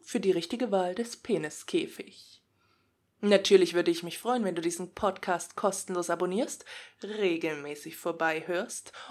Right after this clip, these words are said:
und unten in den Shownotes findest du noch einmal den Link zu meinem Blog. Dort kannst du, ja, kostenlos stöbern, dich mit anderen austauschen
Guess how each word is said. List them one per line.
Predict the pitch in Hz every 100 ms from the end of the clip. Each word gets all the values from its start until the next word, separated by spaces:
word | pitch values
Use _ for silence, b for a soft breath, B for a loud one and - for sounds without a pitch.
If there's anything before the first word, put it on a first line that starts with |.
| -
und | 247 247
unten | 285 262
in | 196
den | 180 180
Shownotes | - 185 175 170 -
findest | 202 196 190
du |
noch | 175 165
einmal | 165 160
den | 160 160
Link | 160 - - B -
zu | -
meinem | 214 185 180
Blog. | 165 180 - - B B B B B -
Dort | 254 240 -
kannst | 233 220 202 -
du, | 208 190 170 165 - _
ja, | 320 262 185 - _ -
kostenlos | 233 220 190 170 -
stöbern, | - 359 381 370 381 - B B B B B B 208
dich | 202
mit | 196 185
anderen | 190 233 220
austauschen | 208 196 - 202 185 - 196 185